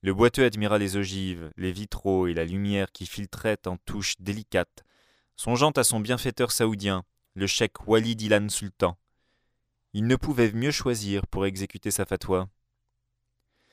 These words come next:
Saïf el-Islam était une organisation clandestine à l'intérieur d'une nébuleuse d'organisation du même acabit.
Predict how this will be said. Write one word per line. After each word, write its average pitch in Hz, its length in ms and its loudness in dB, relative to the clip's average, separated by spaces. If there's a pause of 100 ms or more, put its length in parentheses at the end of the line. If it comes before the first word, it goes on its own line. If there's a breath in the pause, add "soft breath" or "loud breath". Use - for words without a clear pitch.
(300)
Saïf 165 540 6
el-Islam 143 560 2
était 127 160 0
une 123 180 -4
organisation 120 640 0
clandestine 120 580 0
à 113 60 4
l'intérieur 113 540 0
d'une 98 240 0
nébuleuse 120 760 2
d'organisation 101 760 0
du 113 120 -8
même 117 200 -2
acabit. 92 540 -6